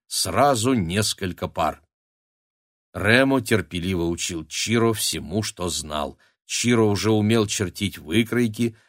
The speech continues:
раскраивать кожу и сшивать рабочие башмаки. А уж в отделке, шлифовке и полировке башмаков он стремительно близился к совершенству.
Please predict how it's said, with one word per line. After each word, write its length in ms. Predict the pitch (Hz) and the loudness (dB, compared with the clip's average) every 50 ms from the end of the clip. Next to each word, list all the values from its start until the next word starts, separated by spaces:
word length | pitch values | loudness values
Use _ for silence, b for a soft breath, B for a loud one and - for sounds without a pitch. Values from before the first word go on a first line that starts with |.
| b b b | b b b
раскраивать 760 | - 87 104 - - - - 135 147 143 127 101 92 85 - | -2 -2 0 0 0 0 2 4 4 4 4 2 0 -2 -6
кожу 580 | _ _ - 87 95 113 120 104 120 139 139 b b b b - | _ _ -6 -2 0 2 2 2 0 -4 -4 b b b b -4
и 80 | - 101 | -4 -2
сшивать 580 | - - - - 90 78 78 95 123 131 - | -2 0 -2 -2 -4 -2 2 2 2 2 2
рабочие 560 | - 104 85 76 76 76 76 - - - 98 90 | 0 0 0 -2 -4 -6 -6 -6 -6 -6 -4 -4
башмаки. 640 | 82 104 - - 107 110 110 110 - - - - _ _ _ _ _ _ _ | -4 -4 -4 0 0 0 0 -2 -6 -16 -20 -20 _ _ _ _ _ _ _
А 140 | - 101 131 | 0 2 2
уж 240 | 143 135 - - | 2 2 -2 0
в 80 | 98 107 | 2 2
отделке, 800 | 117 107 92 78 80 101 127 151 160 151 143 139 113 - 127 127 | 2 2 2 -2 -4 0 2 4 4 4 4 2 0 -2 -2 -2
шлифовке 800 | - - 87 90 90 - - - 147 156 143 - - - - 113 | -2 -2 -4 -4 -6 -4 -2 2 4 4 4 2 0 -6 -4 -6
и 240 | 110 - - 113 110 | -4 -4 -2 -4 -4
полировке 720 | 95 - 98 90 87 90 87 120 160 160 147 - - - 92 | -2 -2 -2 -2 -2 0 0 2 2 2 2 0 -2 -10 -8
башмаков 640 | 82 85 - - 95 82 73 - 90 87 - - b b b b b b | -8 -6 -6 -4 -6 -6 -6 -6 -8 -8 -10 -12 b b b b b b
он 220 | - 117 139 147 | 0 2 2 2
стремительно 880 | - - - 135 143 160 156 139 143 147 147 139 - 147 147 151 147 139 | 0 -2 0 2 2 2 2 2 0 0 -2 -2 -2 -2 0 0 0 2
близился 640 | 110 107 110 110 101 95 110 110 - - 113 104 | 2 2 2 2 2 0 0 0 0 -2 -2 -2
к 40 | - | -2
совершенству. 840 | - - 113 117 107 - - - 67 58 - - - - - _ _ | -2 0 2 0 0 -2 -4 -6 -8 -8 -8 -8 -8 -8 -12 _ _